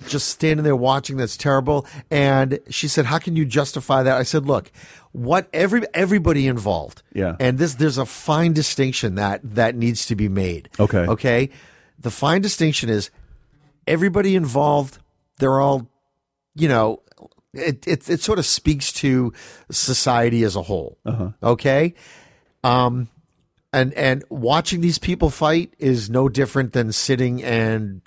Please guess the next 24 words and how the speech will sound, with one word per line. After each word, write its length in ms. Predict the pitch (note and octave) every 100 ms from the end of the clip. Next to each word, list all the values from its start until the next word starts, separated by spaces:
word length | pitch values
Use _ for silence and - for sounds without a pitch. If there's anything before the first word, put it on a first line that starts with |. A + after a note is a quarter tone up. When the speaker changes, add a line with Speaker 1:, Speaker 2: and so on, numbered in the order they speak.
| -
Speaker 1:
and 460 | A2 G#2+ G2+ G2+ - -
watching 640 | G#2+ A2+ - A#2 G#2+ G#2 -
a 160 | G#2 G2+
U 260 | F2+ G#2
F 120 | G2
C 220 | - - F#2
fight. 320 | - D#2+ - _ _ _ _ _ _ _ _ _ _ _ _ _ _ _ _ _
I 40 | C#3+
mean, 220 | D#3 D3
really, 360 | E3+ F3+ F2+ -
it's 280 | D3 D3 -
like, 220 | B2+ C3
let's 340 | A2 B2+ F3 -
watch 240 | D3 D3
somebody 380 | - C#3+ B2+ B2
beat 240 | G2+ C3
the 80 | C#3+
shit 300 | - C3 A#2+
out 160 | B2 A2
of 60 |
somebody 440 | - A#2 G#2 G2+ F#2+
else. 240 | E2+ - -
Speaker 2:
I 200 | D#3+ F#3+
would 80 | B3